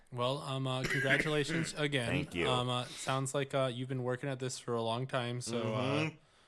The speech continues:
Speaker 1: it's, it's, it
Speaker 2: Yeah,
Speaker 1: must,
Speaker 2: why
Speaker 1: it
Speaker 2: do you
Speaker 1: must
Speaker 2: think I haven't been on the podcast for so
Speaker 1: <laughs>
Speaker 2: long?
Speaker 1: It must be really nice to see, um, everything you've been doing finally, finally fucking pay off, you know?
Speaker 2: Y-, yes,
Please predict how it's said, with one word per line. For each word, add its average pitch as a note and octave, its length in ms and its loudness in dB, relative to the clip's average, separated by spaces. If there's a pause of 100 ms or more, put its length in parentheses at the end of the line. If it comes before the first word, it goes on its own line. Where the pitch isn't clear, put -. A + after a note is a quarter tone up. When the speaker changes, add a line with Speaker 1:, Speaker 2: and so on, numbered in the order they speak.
(220)
Speaker 1:
it's, - 400 -2 (240)
it's, - 300 -2
it C3+ 120 -2
Speaker 2:
Yeah, D3+ 180 12
Speaker 1:
must, C#3+ 100 12
Speaker 2:
why C3+ 80 12
Speaker 1:
it - 20 12
Speaker 2:
do C3+ 40 12
you D#3+ 60 12
Speaker 1:
must C#3+ 100 8
Speaker 2:
think D#3 140 8
I C#3+ 60 12
haven't C#3+ 280 10
been D3 100 10
on D#3 120 12
the C3+ 80 8
podcast C#3+ 560 12
for G3+ 160 10
so D3 120 12
Speaker 1:
<laughs> - 20 12
Speaker 2:
long? A2 460 10 (280)
Speaker 1:
It C3+ 80 -2
must C#3+ 220 2
be E3 100 4
really D3 260 6
nice C3+ 280 4
to - 140 -6
see, B2 500 0 (680)
um, A#2 560 0 (200)
everything C3 400 0
you've A#2+ 140 -2
been A#2+ 120 -4
doing A2+ 380 -2
finally, A2+ 760 -2 (100)
finally B2+ 380 0
fucking B2 300 -4
pay A2 200 4
off, F#2+ 360 -6
you G2+ 80 -10
know? G#2 160 -4
Speaker 2:
Y-, A#2+ 80 -8
yes, B2+ 640 6